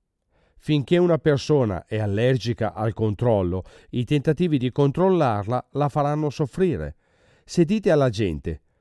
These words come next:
"Ascoltate, uno scientologist è qualcuno che controlla la gente, gli ambienti e le situazioni con il tono quaranta".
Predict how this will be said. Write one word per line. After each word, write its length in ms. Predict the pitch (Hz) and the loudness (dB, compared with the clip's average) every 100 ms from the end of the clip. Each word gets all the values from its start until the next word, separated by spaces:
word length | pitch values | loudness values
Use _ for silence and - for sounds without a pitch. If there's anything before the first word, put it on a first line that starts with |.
| _ _ | _ _
"Ascoltate, 800 | - - 160 131 110 69 76 82 - | -6 0 0 2 -2 -4 -8 -10 -2
uno 220 | 160 160 | 2 2
scientologist 880 | - 151 131 127 104 104 113 - 120 | 2 0 2 2 2 0 -2 -4 -6
è 220 | - 131 | -4 -2
qualcuno 540 | 127 117 - 165 170 | 0 -2 -2 -2 -2
che 140 | 139 110 | -4 -4
controlla 500 | 113 92 131 143 120 | -4 -2 0 2 2
la 180 | 113 120 | 0 0
gente, 480 | 117 104 82 113 - - - | 0 -2 -4 -8 -10 -16 -6
gli 180 | 117 | 0
ambienti 640 | 127 104 107 120 110 135 170 | 0 0 0 0 0 -4 -4
e 140 | 165 156 | -2 0
le 120 | 127 | 0
situazioni 760 | - 127 151 - 131 120 139 | -2 -2 -2 0 0 0 -2
con 220 | - 135 | 0 2
il 120 | 120 104 | 2 2
tono 280 | 139 147 | 0 0
quaranta". 580 | - 151 156 90 76 80 | 0 0 0 -4 -8 -10